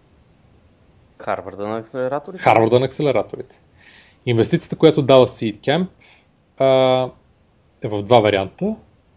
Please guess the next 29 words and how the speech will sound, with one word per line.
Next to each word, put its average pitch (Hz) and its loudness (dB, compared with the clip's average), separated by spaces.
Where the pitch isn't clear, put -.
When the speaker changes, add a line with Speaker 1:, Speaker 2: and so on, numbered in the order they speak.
Speaker 2:
Или 135 -2
петдесет 123 0
хиляди 113 2
евро 113 2
за 117 -2
осем 117 0
до 107 -4
десет 110 -2
процента 104 -6
от - -10
компанията, 156 0
или 135 2
двайсет 135 2
и - -20
пет 120 -2
хиляди 113 -4
евро 143 0
за 135 -8
пет - -4
процента. - -18
Така, 101 2
фармхопинг. 123 -4
Аз 151 2
много 160 4
се 151 4
радвам, 143 4
че 131 -8
най-накрая, 113 0
т.е. 113 0